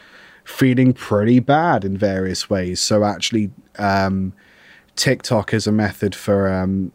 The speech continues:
the propagation and creation of new works of art is really interesting. So one dude uploads a sea shanty and people are encouraged to sing along, harmonize, do the call and response stuff.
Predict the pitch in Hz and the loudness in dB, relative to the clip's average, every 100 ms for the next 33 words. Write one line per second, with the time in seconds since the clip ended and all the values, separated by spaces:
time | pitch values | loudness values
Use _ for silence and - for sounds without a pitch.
0 | - 113 - 101 95 104 95 - 95 - | -4 -4 -2 -4 -2 -2 0 -2 -6 -2
1 | 104 98 95 104 92 92 101 98 95 90 | -2 0 -2 -4 -4 -2 0 0 -2 -2
2 | 95 101 92 - 98 123 101 78 - - | -2 -2 -2 -4 0 2 0 -4 -10 -14
3 | - - - 127 117 113 107 113 117 107 | -18 -20 -4 -2 2 2 2 2 2 -2
4 | - 98 - 104 101 110 107 110 107 104 | -4 -6 -2 0 2 2 2 0 0 0
5 | - 107 98 - - 123 110 101 95 - | 0 -2 -2 -2 0 2 0 -2 -4 -6
6 | 92 90 90 107 - 101 95 95 92 92 | -6 -6 -4 -4 -2 -2 0 -2 -4 -8
7 | _ - _ _ - 117 110 - 104 101 | _ -20 _ _ -10 -4 -4 -2 0 0
8 | 98 - - 98 92 92 95 - _ _ | -2 -4 -2 0 0 -2 -6 -10 _ _
9 | 120 - 117 101 98 101 98 - 107 101 | -4 0 0 2 0 0 -2 0 0 2
10 | 104 101 101 101 - - - - - 117 | 0 0 0 -2 -6 -14 -20 -8 -2 0
11 | 101 101 113 104 101 98 95 - 107 104 | 0 -2 0 2 2 -2 -2 0 0 0
12 | - - 92 98 - | -4 -2 -2 -4 -10